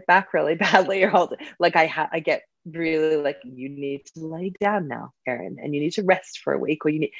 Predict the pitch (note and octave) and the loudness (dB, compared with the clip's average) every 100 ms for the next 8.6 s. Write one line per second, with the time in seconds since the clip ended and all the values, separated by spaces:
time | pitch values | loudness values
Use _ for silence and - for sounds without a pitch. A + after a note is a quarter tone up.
0 | - - F3+ D#3+ - - F3 - F3 D3+ | -18 0 6 6 4 -2 -2 -2 0 2
1 | G3+ A#3 G3 D#3+ D#3+ - D#3+ D#3+ D3 D3 | 2 2 4 4 2 0 -4 0 0 0
2 | D3 D#3+ D#3 D#3 D3 - D3 C3+ D3 D3 | 0 4 6 4 -2 -8 -2 -2 -2 -6
3 | C#3 C#3+ C#3 D3 D3 - C#3 - - - | -4 -4 0 2 2 2 -2 -2 -6 -20
4 | _ _ _ _ - D#3 D3+ E3+ D3+ D3 | _ _ _ _ 2 4 4 2 2 2
5 | D3+ - - D3 - C#3+ C#3+ C#3+ C3+ C#3 | 0 0 -2 -2 -4 -6 -2 0 0 0
6 | E3 D4 - _ _ _ D#3+ - - - | 0 -2 -4 _ _ _ -2 -2 -4 -8
7 | C#3+ - C#3 C3+ C3+ - - - - D#3 | -6 0 0 0 -6 -6 -6 -4 -6 -4
8 | - - E3+ - - | -4 -4 -4 -4 -2